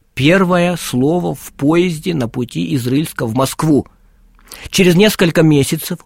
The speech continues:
он полностью стал общаться, адекватно себя вести. И когда к психиатру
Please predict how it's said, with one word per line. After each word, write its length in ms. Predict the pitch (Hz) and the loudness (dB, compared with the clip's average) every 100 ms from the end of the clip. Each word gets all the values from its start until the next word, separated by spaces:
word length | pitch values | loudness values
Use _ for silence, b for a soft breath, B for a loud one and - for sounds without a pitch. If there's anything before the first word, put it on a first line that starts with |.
| - | -2
он 220 | 185 185 | 2 2
полностью 760 | - - 262 233 156 131 - 135 | 0 2 6 6 4 0 -4 -8
стал 360 | - 156 139 127 | -4 -2 -2 -2
общаться, 720 | 127 - - 135 135 - 185 B | -6 -4 -4 -4 -4 -8 -10 B
адекватно 600 | - 151 175 175 196 190 | -2 2 2 4 4 2
себя 280 | 156 170 160 | -4 -2 -2
вести. 540 | 147 135 - - 165 - _ _ _ _ _ _ _ _ B B | -2 -4 -6 -6 -6 -6 _ _ _ _ _ _ _ _ B B
И 100 | 160 | 0
когда 260 | 190 175 190 | 2 2 0
к 80 | |
психиатру 840 | - 208 - 202 170 135 120 113 | 0 -2 2 4 4 2 -4 -8